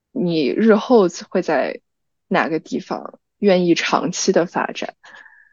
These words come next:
嗯，对，所以我觉得可能会和现在挺不一样的，但是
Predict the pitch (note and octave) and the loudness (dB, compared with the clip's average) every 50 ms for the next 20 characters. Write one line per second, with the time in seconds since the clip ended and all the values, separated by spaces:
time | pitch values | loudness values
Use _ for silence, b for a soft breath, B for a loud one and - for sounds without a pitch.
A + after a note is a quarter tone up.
0 | b b _ _ _ _ _ _ _ _ F3+ F#3 E3 D#3 D3 C3+ C3+ C3 A#2 - | b b _ _ _ _ _ _ _ _ -2 0 0 2 0 0 0 -2 -4 -6
1 | F3+ - _ _ _ _ _ _ _ _ _ _ _ _ _ _ _ _ _ _ | -8 -12 _ _ _ _ _ _ _ _ _ _ _ _ _ _ _ _ _ _
2 | _ - G3 - - - - G#3+ G3 F#3+ F3+ F#3 F3 F3 F#3 - - G#3 D3 - | _ 4 4 4 4 2 4 6 6 6 6 6 6 4 4 4 0 0 0 0
3 | E3 - - A3+ G#3+ G3 F#3 E3+ C#3+ - - - _ - - - F#3 F3 F#3+ - | -2 -4 -2 -2 0 2 0 0 0 -2 -6 -8 _ -18 -4 0 0 0 0 0
4 | - G3+ F#3 G3 - G3 F3+ E3+ D#3 D3 - _ _ _ _ _ _ - - G3+ | -2 -2 -2 0 0 0 0 0 -2 -4 -6 _ _ _ _ _ _ -6 -6 -6
5 | E3 - - F3 F3 E3+ D#3 D#3+ D#3+ E3+ F3 F3 - B3 - - _ - A#3 A3+ | -6 -2 -4 -4 -4 -2 -2 -2 0 0 -2 -2 -6 -8 -12 -14 _ 2 4 4
6 | A#3+ - - - - A#3+ A3+ A3 G#3+ G#3 A3 | 4 2 0 0 4 4 6 6 6 4 0